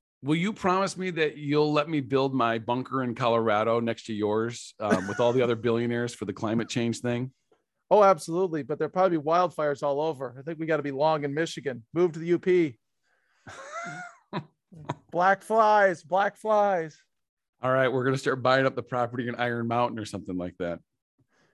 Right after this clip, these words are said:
Speaker 2: Hey, there's an old mine up there. Uh, I'm sure we could get that. That'll work.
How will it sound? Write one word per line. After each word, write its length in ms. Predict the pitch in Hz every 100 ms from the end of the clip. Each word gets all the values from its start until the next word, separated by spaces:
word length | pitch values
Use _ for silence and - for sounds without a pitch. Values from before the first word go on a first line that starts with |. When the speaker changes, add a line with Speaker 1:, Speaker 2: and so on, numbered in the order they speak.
| _
Speaker 2:
Hey, 160 | 208 233
there's 220 | 190 175
an 80 | 180
old 160 | 202
mine 300 | 180 196 233
up 140 | 202 -
there. 280 | 151 127 110 _ _ -
Uh, 40 | 147 165 165
I'm 120 | 160
sure 200 | 151 -
we 120 | 190 170
could 120 | 160
get 160 | 190 -
that. 300 | 202 185 113
That'll 240 | 151 202
work. 220 | 170 190